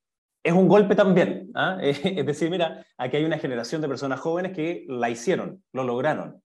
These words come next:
con todos los bemoles que uno pueda ver, pero la hicieron. A continuación de eso parte, como bien, eh, relata Pepe, em, con un discurso, eh, y, y quiero separar un poquito la figura del presidente, porque en, en esta moneda chica,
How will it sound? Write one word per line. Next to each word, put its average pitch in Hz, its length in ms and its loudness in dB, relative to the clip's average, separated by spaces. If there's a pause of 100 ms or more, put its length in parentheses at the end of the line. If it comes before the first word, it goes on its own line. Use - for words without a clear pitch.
(100)
con 117 160 -10
todos 220 220 -2
los 214 100 0
bemoles 202 300 0
que 196 100 -6
uno 196 180 -4
pueda 196 180 0
ver, 220 140 -4
pero 175 360 -6
la 113 100 -8
hicieron. - 360 -10 (1120)
A 147 60 4
continuación 190 480 6
de 233 60 6
eso 233 220 4
parte, 214 340 4
como 180 220 2
bien, 185 340 0
eh, 147 100 -2
relata 139 380 -2
Pepe, 127 500 -4
em, 117 380 -6
con 127 180 -4
un 151 80 -2
discurso, 160 920 -6
eh, 117 360 -6
y, 131 220 -2
y 131 40 -4
quiero 165 160 0
separar 147 300 0
un 175 80 -2
poquito 180 260 -2
la 180 60 -4
figura 160 300 -4
del 160 80 -6
presidente, 135 480 -6
porque 104 360 -6
en, 107 260 -10
en 104 100 -4
esta 117 200 0
moneda 127 360 0
chica, 104 480 -2